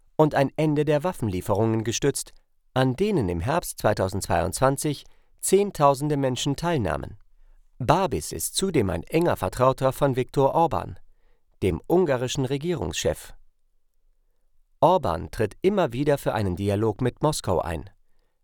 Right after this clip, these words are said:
für Brüssel eine Ketzerei, und spricht sich gegen Sanktionen aus. Dennoch stimmte er weiterhin für diese.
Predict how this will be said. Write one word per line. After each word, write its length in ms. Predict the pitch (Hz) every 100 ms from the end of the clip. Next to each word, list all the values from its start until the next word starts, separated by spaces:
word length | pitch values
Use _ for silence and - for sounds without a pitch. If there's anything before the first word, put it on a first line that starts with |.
| -
für 200 | - 127
Brüssel 440 | 127 135 - 123 -
eine 240 | 123 120
Ketzerei, 640 | - 127 - 127 175 156 - - _ _ _ _ -
und 200 | 156 170
spricht 380 | - 208 214 -
sich 220 | 175 160
gegen 280 | 156 147 147
Sanktionen 600 | 143 143 - 190 156 95
aus. 360 | 71 67 - - _
Dennoch 380 | - 156 180 170
stimmte 380 | - 175 160 165
er 160 | 160 151
weiterhin 420 | 175 117 87 85
für 120 | 92
diese. 280 | 90 80